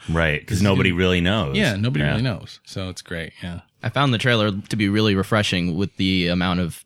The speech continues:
Speaker 3: different, like, people you saw, the clips from here
Speaker 2: Mm-hmm.
Speaker 3: and there. It made you feel like, yes, this is expanding the Star Wars universe. We're seeing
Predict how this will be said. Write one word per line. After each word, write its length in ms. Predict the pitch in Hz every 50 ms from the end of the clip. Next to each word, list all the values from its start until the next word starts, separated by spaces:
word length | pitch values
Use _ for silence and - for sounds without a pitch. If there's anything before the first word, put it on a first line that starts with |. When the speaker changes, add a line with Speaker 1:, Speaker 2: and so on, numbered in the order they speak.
| _
Speaker 3:
different, 440 | - 123 113 - 101 85 - - -
like, 200 | 85 82 78 -
people 280 | - 123 120 - - 139
you 140 | 131 127 123
saw, 400 | - - 127 120 120 117 117 120
the 100 | 110 98
clips 320 | - - - 117 - -
from 240 | - - - 104 98
here 220 | 110 120 117 117 113
Speaker 2:
Mm-hmm. 60 | 107
Speaker 3:
and 120 | 104 101 98
there. 240 | 98 107 113 110
It 100 | 107 101
made 200 | 92 101 104 101 90
you 40 | 98
feel 180 | - 110 101
like, 280 | 104 104 95 92 82 -
yes, 300 | 104 107 107 92 - -
this 80 | 104 -
is 60 | 107
expanding 880 | 101 - - - - - - 110 110 107 104 101 98 92 87 90 92 101
the 80 | 107 104
Star 300 | - - - 98 95 95
Wars 240 | 95 98 92 85 82
universe. 480 | 87 92 95 92 87 82 82 80 -
We're 80 | - 101
seeing 460 | 95 - 110 107 95 95 90 90 90